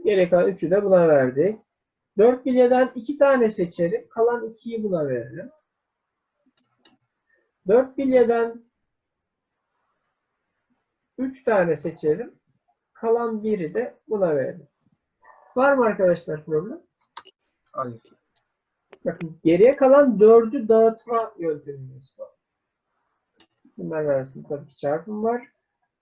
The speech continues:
Speaker 1: Geriye kalan dördü bu kadar farklı şekilde dağıtabilirim. Topluyorum bu farklı durumları. Evet, bu taraflar zaten bir olduğu için dördün birlisi kaç?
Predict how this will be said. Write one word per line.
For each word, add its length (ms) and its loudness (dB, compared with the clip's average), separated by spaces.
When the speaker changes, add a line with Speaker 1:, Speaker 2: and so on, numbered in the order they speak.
Speaker 1:
Geriye 280 2
kalan 340 2
dördü 360 4
bu 100 -8
kadar 380 2
farklı 320 -2
şekilde 480 -4
dağıtabilirim. 800 -2
Topluyorum 600 -4
bu 100 -20
farklı 440 -6
durumları. 600 -2
Evet, 160 -10
bu 100 -6
taraflar 440 0
zaten 360 0
bir 160 -2
olduğu 240 -4
için 240 -8
dördün 380 2
birlisi 360 -6
kaç? 220 -12